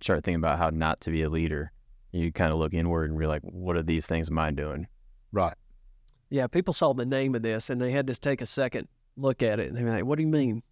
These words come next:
Speaker 3: How not to be a leader? Why are you
Speaker 1: Why are you
Speaker 3: inviting
Speaker 1: doing
Speaker 3: me?"
Speaker 1: me? No.
Speaker 2: Yeah, yeah.
Speaker 3: But then once we explained it, that, you know, this whole series was about understanding what you should never, ever do
Speaker 1: Mm.
Speaker 3: as a leader. So knowing that, were there certain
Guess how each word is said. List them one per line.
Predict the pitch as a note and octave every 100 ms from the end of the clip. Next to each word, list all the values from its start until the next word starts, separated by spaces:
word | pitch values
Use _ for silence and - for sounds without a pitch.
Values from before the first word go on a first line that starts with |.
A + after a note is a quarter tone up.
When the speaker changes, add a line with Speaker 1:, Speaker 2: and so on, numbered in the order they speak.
| _
Speaker 3:
How | A#2+ B2
not | B2 C3 C3
to | -
be | B2+ A#2
a |
leader? | A#2+ B2 G#2 F2+
Why | A#2+ C3+
are |
you | D3
Speaker 1:
Why | B2+
are |
you | A#2
Speaker 3:
inviting | B2 C3 B2+
Speaker 1:
doing |
Speaker 3:
me?" | G#2+ B2+ C3
Speaker 1:
me? | F#2+
No. | - - - - -
Speaker 2:
Yeah, | A2 A2 -
yeah. | G2 G2+ - - - _ -
Speaker 3:
But | C3+
then | D#3 D3+
once | E3 D#3
we | D3+ B2+
explained | - - D3 D3 B2+
it, | G#2+ E2
that, | B2+ A#2+ A2+ - _
you | B2+ C3
know, | B2
this | C#3 C#3
whole | D3+ C#3
series | - C#3+ C3+ A#2+ A2+
was | B2 B2
about | B2 B2 A2+
understanding | C3+ C3 - C3+ C3+ B2+ A#2+
what | B2+ G#2
you | C3
should | A#2+ C3 A#2
never, | C3 C3 B2+ G2
ever | B2 A#2
do | A2 G2+ D2 - _ _ -
Speaker 1:
Mm. | E2+ E2
Speaker 3:
as | A2 A#2
a |
leader. | G2+ F2+ C2+ B1+ _ _ _ _ _ _ _ _ _ -
So | - D3+ D3+ G2 G2
knowing | C#3+ D#3+ G3 G#3+ D3+
that, | C3+ A#2+ A#2+ B2
were | C#3
there | C#3 C3+
certain | - F#3+ C#3